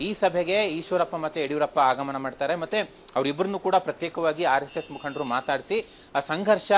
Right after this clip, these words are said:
ಶಮನ ಮಾಡುವ ಪ್ರಯತ್ನ ಮಾಡ್ತೇನೆ ಅನ್ನುವಂತಹ ಸುದ್ದಿ ಇತ್ತು. ಆದ್ರೆ ಈ ಒಂದು ಸಭೆಗೆ ರಾಜ್ಯಾಧ್ಯಕ್ಷ ಯಡಿಯೂರಪ್ಪ ಆಗ್ಲಿ ಅಥವಾ ಪರಿಷತ್ ವಿಪಕ್ಷ ನಾಯಕ ಈಶ್ವರಪ್ಪ ಆಗ್ಲಿ ಇಬ್ರಿಗೂ ಕೂಡ ಆಹ್ವಾನ ಕೊಟ್ಟಿಲ್ಲ. ಯಾಕೆಂತಂದ್ರೆ,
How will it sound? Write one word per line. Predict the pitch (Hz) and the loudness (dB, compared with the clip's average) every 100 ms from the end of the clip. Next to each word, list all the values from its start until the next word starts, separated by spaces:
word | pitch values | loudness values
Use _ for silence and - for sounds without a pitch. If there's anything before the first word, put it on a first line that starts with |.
| 208 196 - | 4 0 -4
ಶಮನ | 180 170 185 | -4 0 2
ಮಾಡುವ | 175 175 | 2 2
ಪ್ರಯತ್ನ | 165 147 151 | 0 -2 -2
ಮಾಡ್ತೇನೆ | 131 139 151 151 | -2 -2 -2 -4
ಅನ್ನುವಂತಹ | 139 139 135 | -4 -4 -4
ಸುದ್ದಿ | 131 127 135 | -4 -6 -6
ಇತ್ತು. | 127 165 | -4 -2
ಆದ್ರೆ | 135 139 202 180 - - - | -2 0 0 0 -6 -20 -8
ಈ | 165 | -4
ಒಂದು | 170 160 165 | -2 -2 -2
ಸಭೆಗೆ | 165 151 180 196 196 - 123 | -2 0 2 2 2 -2 0
ರಾಜ್ಯಾಧ್ಯಕ್ಷ | 127 151 156 - | 2 2 -2 -4
ಯಡಿಯೂರಪ್ಪ | 139 160 160 170 | -4 0 0 2
ಆಗ್ಲಿ | 156 151 175 | 2 2 -2
ಅಥವಾ | 139 147 | 0 -2
ಪರಿಷತ್ | 139 135 156 151 - | -2 -4 -2 -4 -2
ವಿಪಕ್ಷ | 139 123 143 - | -6 -4 -6 -4
ನಾಯಕ | 139 131 139 127 104 - - | -4 -4 0 0 0 -8 -10
ಈಶ್ವರಪ್ಪ | 147 170 151 151 | -4 0 2 2
ಆಗ್ಲಿ | 143 147 | 0 -4
ಇಬ್ರಿಗೂ | 127 151 160 | -6 -4 -4
ಕೂಡ | 156 151 139 - - 120 | 0 4 4 2 -8 0
ಆಹ್ವಾನ | 120 139 147 | 2 2 -2
ಕೊಟ್ಟಿಲ್ಲ. | 143 127 143 | -2 -4 0
ಯಾಕೆಂತಂದ್ರೆ, | 151 127 151 143 151 156 180 - - | 0 0 -4 -6 -6 0 0 -2 -12